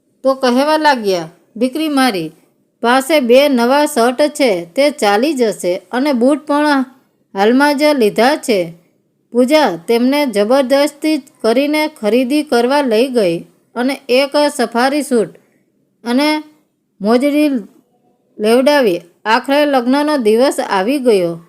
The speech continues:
બધા કુટુંબીજનો પણ આવી ગયા. બધા ભેગા મળીને મજા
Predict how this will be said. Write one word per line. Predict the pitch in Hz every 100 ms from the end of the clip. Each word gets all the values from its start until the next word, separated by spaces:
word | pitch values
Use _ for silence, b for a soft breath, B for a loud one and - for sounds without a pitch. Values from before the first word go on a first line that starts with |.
| _
બધા | 220 208 269
કુટુંબીજનો | 277 254 247 269 277 285 302 302 - _ _ _ - 226 269 294
પણ | 294 302
આવી | 254 202 247 294
ગયા. | 247 190 170
બધા | 190 220 277 277
ભેગા | 208 220 285
મળીને | 294 247 254 285
મજા | 277 226 214 262 302